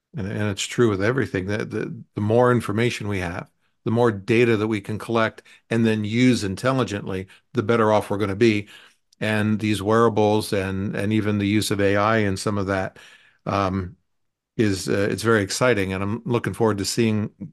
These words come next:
where you help move that. You've been talking a lot to a lot of different people about mental health, a lot of different audiences. So I have to ask you this.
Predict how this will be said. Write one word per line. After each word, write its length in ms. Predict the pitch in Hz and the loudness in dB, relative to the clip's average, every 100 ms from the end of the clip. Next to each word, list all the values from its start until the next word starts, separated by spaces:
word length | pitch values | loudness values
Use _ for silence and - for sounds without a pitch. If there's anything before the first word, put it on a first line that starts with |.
| _ | _
where 160 | 110 110 | -2 0
you 180 | 107 98 | 0 0
help 260 | 104 113 | 0 0
move 360 | 104 117 131 110 | 2 4 2 2
that. 320 | 90 87 - _ _ _ _ _ _ _ _ _ | -4 -6 -12 _ _ _ _ _ _ _ _ _
You've 160 | 143 180 | 4 4
been 80 | 196 | 6
talking 400 | 170 175 170 139 | 4 4 4 4
a 80 | |
lot 560 | 123 113 120 143 151 - _ - | 2 4 6 4 2 -4 _ -10
to 100 | 113 | -2
a 20 | |
lot 220 | 107 120 | 2 4
of 60 | 123 | 4
different 320 | 131 131 120 | 2 0 -2
people 480 | 135 135 151 156 156 _ _ _ _ | 0 2 2 0 -4 _ _ _ _
about 300 | 113 123 - | 2 2 2
mental 340 | 123 123 127 | 0 0 0
health, 400 | 117 127 143 - _ _ _ _ _ _ _ _ 107 | 2 2 2 -2 _ _ _ _ _ _ _ _ -8
a 40 | |
lot 200 | 107 123 | 0 0
of 80 | 120 | 2
different 300 | 131 117 120 | -2 -2 0
audiences. 720 | 117 120 120 127 - 131 127 | 2 2 0 -2 0 -2 -2
So 200 | - 123 | -4 0
I 80 | 120 | 2
have 160 | 143 | 2
to 120 | - 120 | 0 -2
ask 300 | 117 113 - | -4 -2 0
you 80 | |
this. 340 | 107 98 110 | 0 0 -4